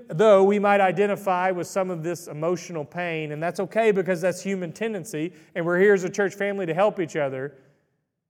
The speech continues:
And one of the, a lot of authors will say the root of our anxiety is a fear of death. A fear of what happens after we die.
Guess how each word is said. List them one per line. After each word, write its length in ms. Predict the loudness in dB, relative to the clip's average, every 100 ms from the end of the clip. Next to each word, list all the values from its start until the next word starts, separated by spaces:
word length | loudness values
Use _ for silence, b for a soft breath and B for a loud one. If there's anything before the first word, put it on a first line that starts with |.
| _ _ _ _ _ _ _ _
And 80 | -6
one 100 | -4
of 100 | 0
the, 300 | 0 0 -2 -12 -20 -20 -16 -10
a 80 | 0
lot 220 | 2 2
of 120 | 0
authors 440 | -2 -2 0 -2 -4
will 80 |
say 220 | -2 -2 0
the 120 | -2
root 520 | 0 4 4 2 -2
of 160 | -2 2
our 160 | 2
anxiety 760 | 0 -4 -2 0 0 -2 -6 -8 -14 _ _ _
is 140 | -12
a 60 | -12
fear 320 | -8 -2 -2
of 180 | -2 -4
death. 420 | -8 -8 -16 _ _ _ _ _ _ _ _ _ _ _ _ _ _
A 60 | -14
fear 460 | -2 6 8 8
of 680 | 8 8 4 0 -8 -18 _ _ _ _ _ _
what 220 | 0 2 4
happens 520 | 4 4 2 2 4
after 360 | 4 2 -2
we 180 | -2 -2
die. 480 | -2 0 0 -2